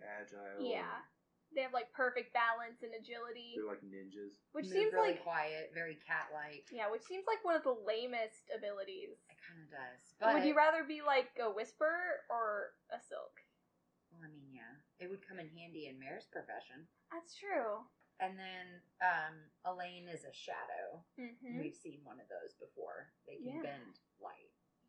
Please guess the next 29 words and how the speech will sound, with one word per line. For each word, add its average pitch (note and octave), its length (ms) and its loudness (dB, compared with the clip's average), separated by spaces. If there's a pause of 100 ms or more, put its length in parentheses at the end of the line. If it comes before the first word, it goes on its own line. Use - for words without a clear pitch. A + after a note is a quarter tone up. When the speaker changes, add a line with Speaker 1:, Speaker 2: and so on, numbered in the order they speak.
(600)
Speaker 3:
So F#3 180 4
Elaine E3+ 400 -8 (100)
uses D3+ 420 -12
it - 180 -14
to C#3+ 80 -20
make C3 180 -16
herself - 320 -12 (120)
look - 120 -12 (200)
beautiful. - 560 -16
Speaker 2:
Of C#4 180 4
course. A#3+ 500 4
Speaker 1:
Of - 80 -
course. - 320 -12 (140)
Speaker 2:
'Cause C4 180 0
that's A#3 360 6
all A3 300 8
teenage G3+ 420 -10
girls - 320 -2
care D4+ 260 4
about. G3+ 400 -2 (840)
Speaker 1:
But C3+ 260 2
we C3+ 140 -2
meet D#3+ 260 -2
somebody C3 500 -2
else C#3 260 -4
here. G2 240 -6
We G#2+ 120 -6
meet B2+ 180 -10
Sonia's A#2+ 720 -8